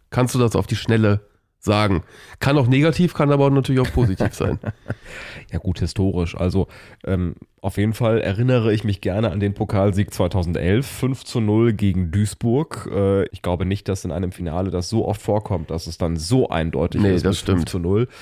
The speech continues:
Speaker 1: War Duisburg dann noch erste Liga oder zweite?
Speaker 2: Ja, es war nicht ganz auf Augenhöhe. Es war
Speaker 1: Aha.
Speaker 2: jetzt kein Unterschied von erster und dritter Liga, aber erste und zweite.
Speaker 1: Na gut, na
Speaker 2: Und
Speaker 1: gut.
Speaker 2: man muss dazu sagen, Schalke war in dieser Saison sogar im Halbfinale in der Champions League.
Speaker 1: Uh.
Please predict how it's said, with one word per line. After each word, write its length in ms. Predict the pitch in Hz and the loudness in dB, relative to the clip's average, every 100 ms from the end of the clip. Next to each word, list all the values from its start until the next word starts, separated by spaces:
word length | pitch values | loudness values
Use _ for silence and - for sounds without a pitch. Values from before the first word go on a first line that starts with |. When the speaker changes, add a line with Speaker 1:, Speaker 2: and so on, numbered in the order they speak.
| - | -2
Speaker 1:
War 160 | 117 120 | 2 4
Duisburg 380 | 117 131 113 | 2 2 0
dann 160 | 104 104 | 2 2
noch 140 | 87 - | 2 0
erste 220 | 101 - | -2 -2
Liga 260 | 95 101 156 | -2 0 0
oder 220 | 156 123 | 0 -2
zweite? 500 | - - - - - _ - | -4 -4 -4 -6 -8 _ -8
Speaker 2:
Ja, 100 | 87 | -6
es 100 | 90 | 0
war 160 | 92 | 0
nicht 200 | 92 92 | 0 -2
ganz 240 | 90 104 - | -2 -2 -2
auf 240 | 92 - | -6 -6
Augenhöhe. 580 | 87 85 85 90 92 131 151 _ - - - | -6 -4 -4 0 0 0 -6 _ -20 -12 -2
Es 180 | 117 120 | 0 2
war 80 | 101 | 2
Speaker 1:
Aha. 60 | |
Speaker 2:
jetzt 140 | 101 - | 2 -2
kein 280 | 107 123 139 | 0 0 -2
Unterschied 500 | 147 135 123 120 - | 0 0 0 -2 -2
von 180 | 110 90 | 0 2
erster 340 | 85 110 117 | 0 0 0
und 180 | 87 92 | 0 -2
dritter 300 | 95 107 117 | -4 -2 -2
Liga, 440 | 107 107 104 107 | 0 0 2 0
aber 460 | - 85 95 92 92 | 0 0 2 2 0
erste 320 | 80 101 - | -2 -6 -6
und 140 | 90 87 | -8 -8
zweite. 400 | 71 85 87 85 - - | -6 -6 -4 -8 -12 -2
Speaker 1:
Na 120 | 107 | 2
gut, 360 | 104 101 - - - | 4 2 0 -10 -8
na 120 | - 110 | 0 2
Speaker 2:
Und 100 | 123 | 4
Speaker 1:
gut. 100 | 90 | 2
Speaker 2:
man 140 | 101 | 2
muss 140 | 107 - | 2 0
dazu 280 | 101 113 | -2 0
sagen, 280 | 101 101 98 | 0 0 0
Schalke 420 | 98 95 104 110 | 0 0 2 2
war 180 | 95 92 | 2 2
in 200 | 85 87 | 2 0
dieser 280 | 101 101 104 | 0 2 2
Saison 400 | 90 87 90 98 | 2 0 2 0
sogar 320 | 98 95 92 | 0 0 0
im 260 | 90 90 85 | 0 0 2
Halbfinale 800 | 101 101 110 95 87 95 98 90 | 0 0 -2 -2 0 2 2 2
in 120 | 90 | 0
der 140 | 90 85 | 0 0
Champions 480 | - 113 120 117 | -2 -2 -2 -2
League. 380 | 117 131 - - - | -2 -2 -4 -8 2
Speaker 1:
Uh. 320 | 139 139 | 4 4